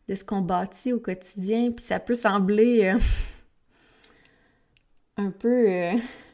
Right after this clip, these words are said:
un peu intense. Tu sais, je suis très consciente qu'il y a plein de facteurs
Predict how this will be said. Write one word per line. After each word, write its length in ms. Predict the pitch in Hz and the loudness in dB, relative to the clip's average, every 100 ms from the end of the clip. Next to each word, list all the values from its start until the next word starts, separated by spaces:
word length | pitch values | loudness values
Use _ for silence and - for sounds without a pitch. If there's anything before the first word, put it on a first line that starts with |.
| _ _ _ _ _ - - _ | _ _ _ _ _ -20 -20 _
un 140 | - 180 | -12 -2
peu 140 | 233 | 0
intense. 640 | 220 202 220 233 - - _ _ | 0 0 -2 -2 -6 -20 _ _
Tu 100 | - | -6
sais, 100 | 208 | -6
je 40 | 196 | -6
suis 160 | - | -12
très 180 | - 202 | -10 -8
consciente 480 | 196 196 190 202 220 | -6 -6 -6 -4 -4
qu'il 120 | 196 | -6
y 20 | |
a 40 | - | -6
plein 160 | 202 | -6
de 80 | 202 | -4
facteurs 580 | 196 185 - 196 196 | -6 -8 -6 -4 -4